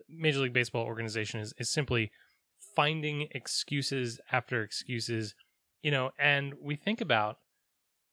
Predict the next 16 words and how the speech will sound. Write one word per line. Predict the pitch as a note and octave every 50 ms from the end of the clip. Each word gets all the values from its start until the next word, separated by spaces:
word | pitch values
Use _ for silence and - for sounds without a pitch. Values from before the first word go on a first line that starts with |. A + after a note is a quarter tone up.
| _ _ _ _ _
some | - - F3 F3 F3
of | E3
the | D#3
ways | C#3+ B2+ B2 A#2 A#2 A2+ G#2+ -
that | A#2 A2 -
this, | - A2+ G#2 - - - -
uh, | A2+ G#2 G2+ G2 G2 G2 A2 - _ _ _ _
soured | - - - - C#3+ C3 C3 C3+ C#3 C3+ A#2+
relationship | A#2 A#2+ A2+ G#2+ G2 G2 - - G#2+ F#2 - G#2 G2+ G2 _ _ _
between | - A2+ - C3+ A#2+ A2+
Major | A2 G#2+ G#2 G#2+ G#2+
League | G#2+ G2+
Baseball | - G#2 G2+ F#2+ - - A2 G#2 G2+ G#2 G#2
and | G#2 G#2+
the | G#2+ G2+
Orioles | G2+ - - A2 G#2+ G#2 G2+ G2+ G2+ G2 -